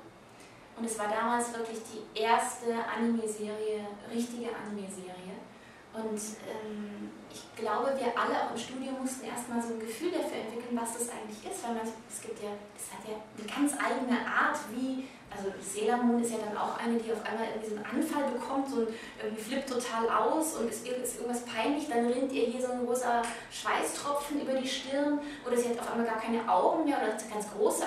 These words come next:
Augen und, äh, oder nur noch einen großen Mund, auf den Mund auf und man muss dann irgendwie sagen, "Oh Gott, oh Gott,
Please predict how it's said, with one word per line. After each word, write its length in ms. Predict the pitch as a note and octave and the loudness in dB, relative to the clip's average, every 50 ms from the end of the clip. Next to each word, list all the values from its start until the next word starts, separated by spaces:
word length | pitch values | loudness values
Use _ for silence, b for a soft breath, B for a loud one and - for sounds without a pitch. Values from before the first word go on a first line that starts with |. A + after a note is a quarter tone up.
| - - | 2 4
Augen 360 | B3 C4+ C#4 C#4+ C#4+ C#4+ C#4+ B B B B B B B B | 6 6 8 8 6 6 4 B B B B B B B B
und, 240 | B3+ B3+ A#3+ A#3 A#3 - - | 2 6 6 6 6 6 2
äh, 200 | - A#3 A#3 A#3 - | 2 2 2 2 4
oder 100 | A#3 A#3 | 4 6
nur 120 | A#3 B3 C4 | 6 8 6
noch 140 | C4+ C4+ | 4 4
einen 220 | - - - - B3+ | 2 2 2 2 2
großen 420 | B3 A#3 A#3 - - - A#3+ A3+ | 4 4 4 2 2 2 2 4
Mund, 200 | A#3+ C#4+ - - D#4+ | 4 2 2 2 0
auf 100 | - - | -2 -2
den 280 | B3 B3 B3 A#3+ A#3+ - - - - - - - - - A#3+ B3+ | -2 0 0 0 -2 -2 -8 -12 -14 -10 -8 -6 -6 -2 2 4
Mund 140 | C#4 - - - | 4 4 6 8
auf 340 | A#3 A#3 - - - - - | 8 10 10 10 8 6 4
und 60 | B3 | 2
man 160 | B3 B3 B3 | 2 2 2
muss 100 | B3 B3 | 2 0
dann 160 | - - - | 0 0 0
irgendwie 260 | - A#3 B3 A#3+ B3 A#3+ | 2 2 2 2 0 -2
sagen, 400 | A#3+ A#3+ A#3 A#3 B3 B3 B3 B3 A#3+ | 0 2 2 2 4 2 2 0 0
"Oh 140 | - - - | 0 0 2
Gott, 180 | - C#4 C4+ | 2 2 2
oh 140 | D4 D4+ D4 | 2 2 2
Gott, 100 | C#4 | 2